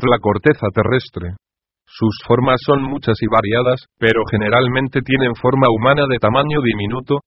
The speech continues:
con alguna grotesca exageración de tal o cual parte del cuerpo. Como quiera que la materia etérea es plástica y fácilmente modelable por el poder del pensamiento,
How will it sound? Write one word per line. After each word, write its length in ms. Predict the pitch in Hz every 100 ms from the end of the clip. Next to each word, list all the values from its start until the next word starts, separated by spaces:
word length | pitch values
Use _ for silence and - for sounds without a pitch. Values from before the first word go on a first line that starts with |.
| -
con 220 | 127 135
alguna 380 | 120 120 135 113
grotesca 580 | 107 104 143 - 143
exageración 760 | 127 - 123 - 120 - 139 156
de 100 | 117
tal 180 | 110 135 143
o 60 |
cual 300 | - 131 143 -
parte 260 | 123 135 123
del 140 | 107
cuerpo. 500 | 110 123 110 92 85 - _ _ _ _ -
Como 240 | 113 107 104
quiera 240 | 135 151
que 80 | 123
la 160 | 107 104
materia 480 | 107 107 147 147 123
etérea 320 | 131 131 113
es 160 | -
plástica 480 | - 139 - 131 127 131
y 80 | 110
fácilmente 800 | 143 147 175 143 147 143 156 143
modelable 540 | 135 127 139 147 143
por 160 | 120 101
el 80 | 95 87
poder 400 | 107 127 151 120
del 160 | 104 104
pensamiento, 720 | 123 120 123 127 143 147 160